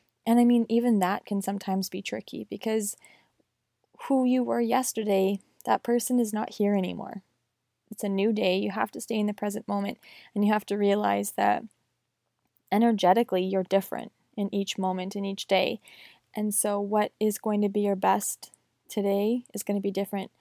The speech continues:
um, tomorrow, and it's gonna be different from what it was yesterday. And, you know, in your, it's the same, it's the same thing in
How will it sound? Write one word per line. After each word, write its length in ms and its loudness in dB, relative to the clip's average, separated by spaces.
um, 420 -4
tomorrow, 720 2
and 100 -2
it's 100 -4
gonna 180 0
be 120 0
different 340 -2
from 160 -4
what 120 -4
it 100 -6
was 200 -6
yesterday. 540 -8
And, 320 0
you 100 4
know, 80 2
in 160 4
your, 220 4
it's 160 -2
the 140 -4
same, 360 2
it's 160 -6
the 120 4
same 340 0
thing 240 2
in 100 0